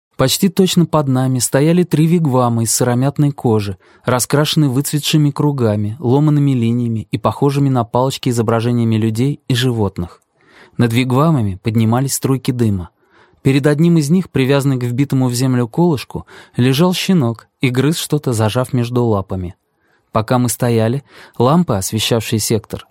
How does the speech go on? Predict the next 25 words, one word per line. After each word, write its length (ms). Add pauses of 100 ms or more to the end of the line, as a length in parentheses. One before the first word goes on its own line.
стали 300
выключаться 640
одна 180
за 140
другой, 480 (320)
мы 140
даже 220
слышали 400
щелчки, 600 (440)
и 100
треугольные 560
тени, 380
ложившиеся 640
от 120
вигвамов 500
на 100
траву, 440 (260)
сгустились, 800 (280)
а 100
в 60
струйках 440
дыма 260
начали 360
проскальзывать 720
искорки. 540